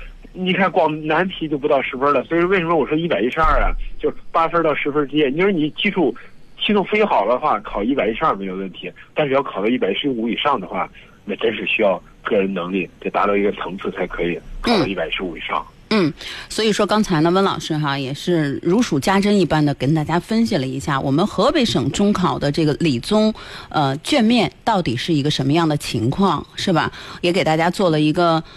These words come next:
Speaker 2: 呃，非常好的解读。同时呢，呃，温老师也跟大家这个说到了，说第一呢，就是，呃，不要侧-，老是侧重那个偏题怪题。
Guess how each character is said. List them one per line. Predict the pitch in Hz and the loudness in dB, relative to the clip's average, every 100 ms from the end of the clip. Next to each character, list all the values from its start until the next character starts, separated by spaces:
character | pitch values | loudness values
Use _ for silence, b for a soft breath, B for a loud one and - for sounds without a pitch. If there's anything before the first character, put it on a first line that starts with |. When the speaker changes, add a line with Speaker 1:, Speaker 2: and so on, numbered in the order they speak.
| B | B
Speaker 2:
呃， | - | -6
非 | 151 214 | -4 -2
常 | 208 180 | 2 2
好 | 185 | 2
的 | 123 | -2
解 | 170 123 - | -2 -2 -4
读。 | 127 117 135 | -4 -2 -2
同 | - 156 | 0 0
时 | 180 156 | 0 0
呢， | 139 156 139 - B B | 2 2 2 -4 B B
呃， | 139 131 123 | 0 0 2
温 | 165 | 2
老 | 160 | 2
师 | 135 - 147 143 131 | 0 0 0 2 0
也 | 147 139 113 110 | 0 0 0 -2
跟 | - 160 | 0 2
大 | 151 | 2
家 | 165 147 165 B B | 2 2 0 B B
这 | B 151 | B -2
个 | 135 | 0
说 | - | 2
到 | 185 175 131 | 2 2 0
了， | - | -2
说 | - 170 | -4 -4
第 | - 196 190 | 0 0 2
一 | |
呢， | 185 151 | 4 2
就 | 135 165 | 2 0
是， | 143 151 107 - B B | 0 0 -2 -6 B B
呃， | - | -6
不 | 139 143 | -2 2
要 | 190 185 147 - | 4 4 0 -4
侧-， | - - - | -8 -10 -6
老 | - 170 | -4 -4
是 | - 185 | -4 -4
侧 | - 190 | 0 0
重 | 175 | 2
那 | 175 151 | 2 0
个 | 131 120 | -2 -2
偏 | - 240 220 | -2 0 2
题 | 226 - 131 | 2 0 0
怪 | 220 190 101 | 2 2 0
题。 | - - - 127 | -4 -6 -4 -6